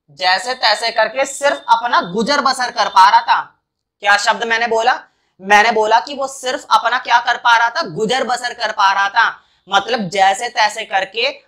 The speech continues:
अपने जीवन को चला रहा था। बाहर बेचना तो दूर की बात है, बाहर अपना गेहूं, अपना उत्पादन बेचना तो दूर की बात है,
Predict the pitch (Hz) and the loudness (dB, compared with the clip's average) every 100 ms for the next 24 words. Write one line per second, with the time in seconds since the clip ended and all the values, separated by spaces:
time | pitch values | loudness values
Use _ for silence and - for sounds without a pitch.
0 | - 196 226 233 180 202 196 202 240 302 | -2 -2 -2 -4 -2 -2 -4 -6 -6 -4
1 | 262 202 185 180 180 180 254 214 - _ | 2 6 6 6 4 4 2 2 -2 _
2 | 151 160 196 208 254 220 214 208 220 220 | -10 4 6 6 4 0 -6 -6 -10 -10
3 | 220 208 233 233 269 277 262 254 254 - | -8 -2 0 0 -2 2 2 2 -6 -6
4 | _ _ _ _ _ _ 151 165 165 175 | _ _ _ _ _ _ _ 4 6 6
5 | 202 - 196 202 208 190 165 190 185 202 | 4 4 -2 -2 0 0 -2 -4 -2 -4
6 | 226 - _ _ - - 214 220 233 202 | -6 -10 _ _ -2 -2 2 2 2 0
7 | - 202 220 233 208 202 202 208 214 220 | 2 4 6 2 -2 -4 -4 -6 -6 -6
8 | 196 202 214 247 247 240 220 143 | -6 -6 -4 4 4 4 -2 -4